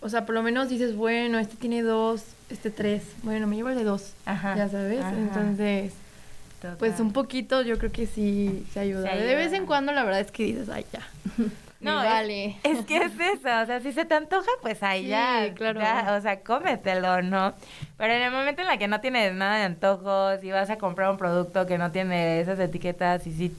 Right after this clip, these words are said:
Speaker 2: y otro que sí, pues, irte por el que no tiene las etiquetas, ¿no?
Speaker 1: Ujú.
Speaker 2: Como intentar ser más consciente de lo que uno va a comprar, ¿no?
Speaker 1: ¿Sabes?
Speaker 2: Sí,
Speaker 1: A
Speaker 2: sí,
Speaker 1: mí,
Speaker 2: sí.
Speaker 1: donde sí me sorprendí fue como en estas galletas que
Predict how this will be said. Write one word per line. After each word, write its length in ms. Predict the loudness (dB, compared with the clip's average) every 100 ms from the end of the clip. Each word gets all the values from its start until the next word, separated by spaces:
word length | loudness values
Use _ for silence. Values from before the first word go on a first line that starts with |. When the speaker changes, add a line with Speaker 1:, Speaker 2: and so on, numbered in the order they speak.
| -6
Speaker 2:
y 160 | 0
otro 280 | 0 2 -2
que 380 | -2 -4 -4 -8
sí, 460 | -6 -2 0 0 -2
pues, 160 | -6 -8 -16 -18 -16 -14 -14 -18 -6
irte 340 | -4 -2 0 0
por 140 | 2
el 160 | 0 0
que 100 | 0
no 180 | 0 0
tiene 220 | -2 0
las 160 | -2 -4
etiquetas, 540 | -2 0 2 2 2
¿no? 120 | 2
Speaker 1:
Ujú. 60 | 0
Speaker 2:
Como 200 | 0 0
intentar 680 | 0 0 0 -2 0 0 -2 -16 -20 -20 -20 -2
ser 160 | 0
más 240 | 2 0 0
consciente 480 | 0 0 0 0 2
de 80 |
lo 160 | 4 2
que 160 | 2 0
uno 300 | 2 2 2
va 80 | 2
a 60 |
comprar, 520 | 0 -4 -2 0 0
¿no? 360 | -2 -2 -2 -4 -8 -20 -20 -20 -6
Speaker 1:
¿Sabes? 220 | -2 2
Speaker 2:
Sí, 60 | 2
Speaker 1:
A 40 |
Speaker 2:
sí, 40 | 2
Speaker 1:
mí, 120 | 0
Speaker 2:
sí. 20 | -4 -4
Speaker 1:
donde 260 | -2 0 0
sí 100 | 0
me 120 | 2
sorprendí 680 | 0 0 0 2 2 0
fue 180 | 0 -2
como 760 | 0 0 2 0 0 -2 -4 -4
en 160 | 0 2
estas 200 | 2 0
galletas 400 | -2 -2 -2 -4
que 340 | -6 -2 0